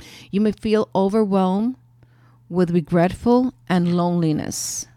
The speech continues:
And number five, this is the last stage of the grief process, is acceptance.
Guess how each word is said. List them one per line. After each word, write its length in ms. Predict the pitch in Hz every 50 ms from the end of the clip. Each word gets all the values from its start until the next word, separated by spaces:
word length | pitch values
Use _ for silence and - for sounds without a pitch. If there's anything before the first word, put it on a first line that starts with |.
| _ _ _ _ _ _ _ _ - _ - - _ _ - _ _ _ _ _ _ _ _ _ -
And 220 | 247 247 240 240
number 280 | 247 254 254 254 277 269
five, 600 | - - 262 254 240 202 170 147 135 135 143 - - - - - - _ _ _ -
this 100 | 165 156
is 60 | -
the 80 | 165
last 300 | 160 170 160 160 180 -
stage 360 | - - 196 190 190 185 190 196
of 120 | 190 185 - - - - - - -
the 140 | 180 185 170
grief 340 | - - 185 196 190 -
process, 760 | - 214 202 185 190 190 - - 226 233 240 240 - - - - - -
is 240 | 190 196 185 190 -
acceptance. 760 | - - - - 185 - - - 113 87 - - - - -